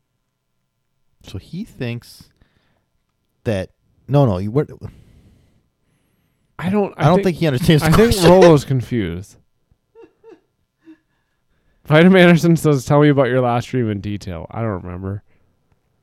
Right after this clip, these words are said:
Speaker 1: I don't know.
Speaker 2: I, w-, I guess what I'm saying is I remember enough of my dreams to know that I don't really care if I remember <laughs> them or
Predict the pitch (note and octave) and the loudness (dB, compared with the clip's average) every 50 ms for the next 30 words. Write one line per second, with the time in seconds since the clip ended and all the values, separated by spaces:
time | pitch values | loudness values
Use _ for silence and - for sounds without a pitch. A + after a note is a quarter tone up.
0 | _ _ _ _ _ _ _ _ _ _ _ _ _ _ _ _ _ _ _ _ | _ _ _ _ _ _ _ _ _ _ _ _ _ _ _ _ _ _ _ _
1 | _ - D#2 F2 E2+ D2 C2+ D2 D#2+ - _ _ _ - - C#3 C#3+ - - D3 | _ -16 -14 -12 -12 -12 -14 -18 -20 -20 _ _ _ -10 -6 -6 -6 -6 -8 -10
2 | C#3+ D3 E3+ - - E3+ D3+ F3+ G#3+ F#3 F3+ A3 G#3+ F3+ C#3+ C#3+ F3 F3+ E3+ D#3+ | -12 -12 -8 -4 -4 -2 0 2 2 2 4 4 2 2 2 2 2 2 2 2
3 | D3 C#3+ C#3 C3+ C3 D3 D#3+ E3+ E3+ E3 D3 B2 B2 A#2+ B2 C3+ C3+ - C#3+ C#3+ | 2 2 2 2 4 4 4 4 4 4 4 2 0 0 -2 -2 -2 -2 0 0
4 | D3 C#3+ C3 C3 D3 D3+ D3+ C3+ - C3 B2+ B2 B2 B2+ B2+ B2 A#2 A2 A2+ B2 | 0 0 0 0 0 0 0 -2 -2 -4 -4 0 0 0 0 -2 -4 -4 -4 -4
5 | C3 B2+ - B2+ B2+ A#2+ A2+ - - - A#2+ A2+ A2+ A2+ - A#2 A2+ A#2 A#2 B2 | -4 -4 -4 -6 -8 -8 -8 -10 -12 -12 -10 -10 -10 -10 -10 -10 -8 -8 -6 -6
6 | A#2+ A#2 A#2+ - - - E3 - - D#3 - _ - D#3+ | -6 -6 -8 -6 -2 -2 -2 -2 -4 -12 -12 _ -14 -16